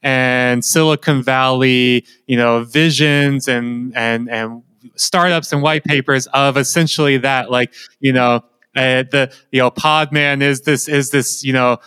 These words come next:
the, uh, a kind of a American Psycho type figure, right? Of, like, you know,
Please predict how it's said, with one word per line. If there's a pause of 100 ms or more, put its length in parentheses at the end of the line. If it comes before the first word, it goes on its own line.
(220)
the,
uh,
a
kind
of
a
American
Psycho
type
figure,
right?
Of,
like,
you
know,